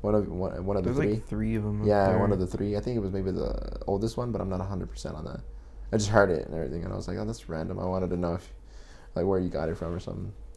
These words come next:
Speaker 2: I'm trying to remember which song you're talking about.
Speaker 1: I don't, I should have looked at the name, but <laughs> Uh,
Speaker 2: Well,
Speaker 1: it's
Speaker 2: I'll let you know about that one.
Speaker 1: Respect, respect, respect. That's, that's all good.
Speaker 2: We'll be in touch.
Speaker 1: That's good. Uh, do you, uh, how, how, how is it working with, like,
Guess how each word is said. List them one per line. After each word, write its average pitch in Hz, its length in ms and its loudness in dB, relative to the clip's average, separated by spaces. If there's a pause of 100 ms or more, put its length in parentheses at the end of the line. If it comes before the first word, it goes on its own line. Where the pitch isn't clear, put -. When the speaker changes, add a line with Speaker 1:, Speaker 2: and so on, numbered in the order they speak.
(380)
Speaker 2:
I'm - 60 -16 (140)
trying 196 240 0
to 160 60 2
remember 107 340 2
which 104 320 -4
song 101 240 -6
you're 113 120 -2
talking - 440 -6
about. 107 280 -2 (200)
Speaker 1:
I - 60 -14 (100)
don't, - 400 -14
I - 20 -12
should - 180 -10
have - 100 -6
looked - 140 -8
at 62 80 -6
the 60 80 -8
name, - 680 -6 (400)
but - 360 8
<laughs> - 60 -14 (260)
Uh, 123 300 4
Speaker 2:
Well, 113 240 12
Speaker 1:
it's - 80 12
Speaker 2:
I'll 160 280 12
let 135 220 10
you 131 60 8
know 113 120 10
about 110 220 8
that 107 160 4
one. 110 140 0
Speaker 1:
Respect, 120 360 8
respect, - 360 0
respect. - 360 -6
That's, 98 160 -4
that's - 240 -2
all 62 140 -2
good. - 160 -4
Speaker 2:
We'll 123 80 4
be 117 120 4
in 110 120 2
touch. - 420 -10
Speaker 1:
That's 90 160 -8
good. - 240 -4 (840)
Uh, 113 240 10
do 110 180 4
you, 120 220 4 (260)
uh, - 300 -10 (160)
how, 143 240 12
how, 143 180 8
how 143 220 8
is 147 140 6
it 117 80 6
working 120 320 4
with, 95 100 2
like, 78 180 0